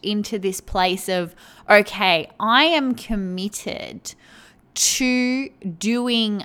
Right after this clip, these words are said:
this deep inner work, even if I'm not seeing a result."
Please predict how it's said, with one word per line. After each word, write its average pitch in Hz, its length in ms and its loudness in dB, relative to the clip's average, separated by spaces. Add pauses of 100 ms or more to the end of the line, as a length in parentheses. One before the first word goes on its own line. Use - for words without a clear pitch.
(140)
this 190 320 -4
deep 202 540 -4
inner 185 240 -4
work, 165 760 -4 (400)
even 277 520 0
if 240 200 -2
I'm 208 280 2
not 196 380 -2
seeing 180 360 -4
a 160 80 -6
result." - 640 -6